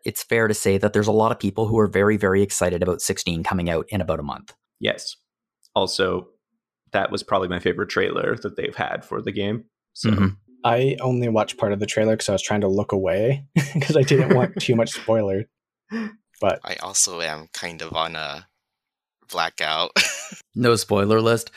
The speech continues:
Speaker 2: I'm gonna give you all my theories now based on watching every trailer and <laughs>
Speaker 1: <laughs> That's another podcast. Um, yeah, I, I'm going to be one hundred percent honest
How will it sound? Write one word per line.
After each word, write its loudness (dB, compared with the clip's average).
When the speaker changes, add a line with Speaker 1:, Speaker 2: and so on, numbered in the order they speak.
Speaker 2:
I'm -2
gonna 0
give -2
you 0
all 4
my 2
theories 2
now 4
based 2
on 0
watching 0
every 2
trailer 2
and 0
<laughs> -
Speaker 1:
<laughs> -4
That's 0
another -4
podcast. -4
Um, 2
yeah, 0
I, 2
I'm 4
going 4
to 0
be 4
one 2
hundred 2
percent 0
honest 0